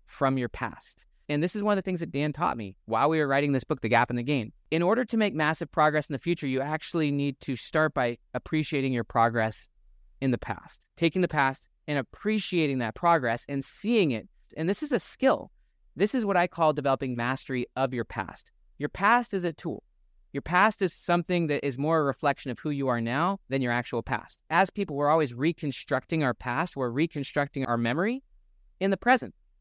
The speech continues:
It's our present that determines and shapes the meaning of our past, and our past is simply a tool that we have mastery over or don't.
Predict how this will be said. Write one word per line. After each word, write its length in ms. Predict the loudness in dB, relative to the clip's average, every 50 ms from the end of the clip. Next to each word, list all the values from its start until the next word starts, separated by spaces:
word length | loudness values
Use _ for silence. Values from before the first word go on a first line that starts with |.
| _ _ _ _ _ _ _ _ -4
It's 160 | -4 -2 0
our 160 | -2 -2 -2 _ _
present 380 | 0 4 4 6 6 4 0 -2
that 60 | -2
determines 580 | -4 -4 -6 -4 -2 0 0 0 0 -2 -6 -6
and 220 | -4 -2 -2 -2
shapes 400 | -4 -2 0 0 0 0 -2 -6
the 80 | -6 -4
meaning 240 | -2 0 0 0 0
of 80 | 0
our 100 | -2 -2
past, 560 | -4 -2 0 2 2 2 2 0 -4 -8 -20 _ _ _ _ _ _ _ -2
and 120 | 0 2
our 120 | 2 2
past 360 | 0 2 2 2 2 2 0 -4
is 100 | -8 -6
simply 240 | -6 -6 -4 -4 -4
a 20 |
tool 300 | -4 -4 -4 -2 0 0
that 120 | 0 -2 -2
we 120 | -4 -4
have 160 | -2 -2 -2
mastery 360 | -2 -2 -2 -2 -2 -2 0
over 200 | 0 0 0 -2
or 180 | -4 -4 -8 -2
don't. 400 | 2 4 4 4 4 -2 _ -20